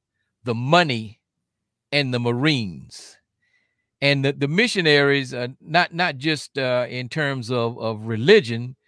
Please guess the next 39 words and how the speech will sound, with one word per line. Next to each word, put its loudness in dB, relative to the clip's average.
trying 0
to -2
convert 0
people, -2
you -8
know, -6
to -8
these, -4
uh, -6
you -8
know, -4
European -2
or -8
foreign 0
religions, -2
uh, 2
but 6
also 4
minis-, -2
missionaries 0
can -2
be 2
in -2
the -4
form -2
of, -4
you -4
know, -6
of -8
education, -2
you -10
know, -10
trying -4
to, -6
uh, -4
to -4
miseducate 0
our -2
people. -10